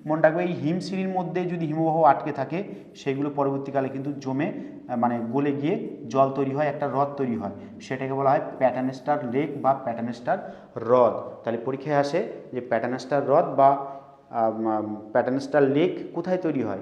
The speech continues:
এটা কিন্তু তৈরি হয় হিমশিরিতে। ওকে, আচ্ছা, বত্রিশ নম্বর প্রশ্ন,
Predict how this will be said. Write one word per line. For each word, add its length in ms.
এটা 160
কিন্তু 240
তৈরি 180
হয় 120
হিমশিরিতে। 540
ওকে, 200
আচ্ছা, 340
বত্রিশ 420
নম্বর 180
প্রশ্ন, 260